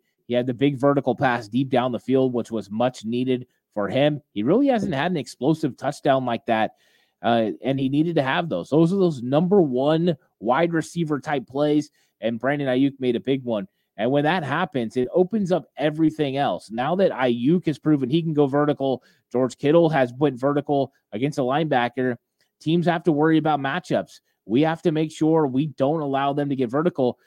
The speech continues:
So next time Brandon Ayuk runs, you know, a route that he's gonna break off underneath, they're gonna have to respect him going vertical. They're gonna flip their hips, and he's gonna get separation again. So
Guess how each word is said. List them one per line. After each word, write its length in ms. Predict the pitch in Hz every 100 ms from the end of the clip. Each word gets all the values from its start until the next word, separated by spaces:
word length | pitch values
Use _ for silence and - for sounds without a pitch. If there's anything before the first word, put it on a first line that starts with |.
| _ _
So 120 | 143
next 220 | 165 -
time 200 | 277 202
Brandon 280 | 143 165 170
Ayuk 240 | 151 160 156
runs, 460 | 139 147 151 156 - _ _ _ _
you 80 | 117
know, 140 | 139
a 160 | 135 135
route 260 | 123 143 147
that 80 |
he's 160 | 160 147
gonna 140 | 151
break 320 | 120 123 147 139
off 240 | 135 147
underneath, 580 | 139 135 131 143 175 _ _ _ _
they're 200 | 101 165
gonna 160 | 196 208
have 220 | 175 175
to 80 | 165
respect 540 | 147 - - 165 -
him 140 | 180 151
going 240 | 147 147
vertical. 580 | 120 156 190 135 120 131 _ _
They're 100 | -
gonna 140 | 135 135
flip 260 | - 185
their 160 | 175 127
hips, 220 | 165 175
and 60 | 143
he's 80 | 135
gonna 160 | 151
get 140 | 151 139
separation 600 | 175 - - 175 - 117
again. 280 | 107 104
So 300 | 98 147 127